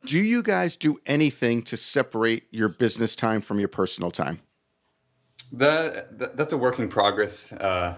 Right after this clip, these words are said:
Speaker 2: as well. Because, and it, it varies when we move different places, and then we have to get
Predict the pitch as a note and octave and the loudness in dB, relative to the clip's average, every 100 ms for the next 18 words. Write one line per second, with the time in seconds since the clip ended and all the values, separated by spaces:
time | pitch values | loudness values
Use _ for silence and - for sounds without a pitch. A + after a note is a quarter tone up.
0 | - G#2+ F#2+ F#2+ F#2+ F#2+ - _ _ - | -8 -8 0 4 4 2 -8 _ _ 0
1 | G#2 F#2+ G2 F#2+ G2 G2+ - - - G#2 | 2 4 4 0 -2 -2 -2 -14 -14 -14
2 | - B2+ B2+ C3 B2 G#2+ G2 F#2 F#2+ A#2 | -2 2 4 4 2 -2 -2 -2 0 0
3 | C3 C3+ D3 D3+ E3 D#3+ E3+ B2+ F#2+ F#2+ | 0 -2 -4 0 0 2 2 2 0 0
4 | F#2+ F#2+ F#2 F#2+ - | 0 -2 0 0 -2